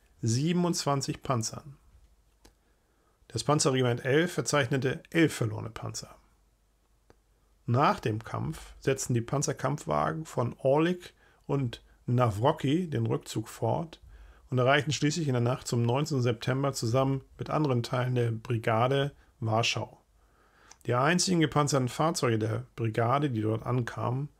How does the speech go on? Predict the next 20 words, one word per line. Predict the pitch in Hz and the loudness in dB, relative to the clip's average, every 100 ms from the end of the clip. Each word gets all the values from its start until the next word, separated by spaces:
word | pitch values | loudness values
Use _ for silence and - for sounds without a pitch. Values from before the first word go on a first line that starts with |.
| _ | _
waren | 107 117 127 131 | -2 2 4 4
diese | 120 123 131 | 2 0 0
beiden. | 117 113 117 - _ _ _ - - - _ _ _ _ _ _ _ _ _ - | -2 -4 -6 -16 _ _ _ -20 -20 -20 _ _ _ _ _ _ _ _ _ -2
Diese | 143 151 | 2 6
Wagen | 135 147 160 | 8 8 6
nahmen | 147 147 156 | 6 6 4
an | 147 | 4
der | 135 | 2
Verteidigung | 127 - 131 139 143 151 | 0 0 2 4 2 2
der | 139 117 | 2 0
polnischen | - 143 139 - 113 | 0 0 0 0 0
Hauptstadt | 127 - - - 156 - - | 0 -2 -6 -2 -4 -4 0
bis | 170 - | 0 0
zu | 151 | 0
ihrer | 139 131 | 0 0
Kapitulation | - 131 131 127 120 110 - 127 151 147 | -2 -2 -4 0 0 0 0 0 0 -2
am | 120 | -2
achtundzwanzigsten | 131 143 - 123 131 131 127 127 120 | 0 -2 -2 -2 0 0 -2 -2 -2
September | 120 - 127 107 | -2 -4 -4 -4
teil. | - 127 - 120 | -6 -12 -10 -14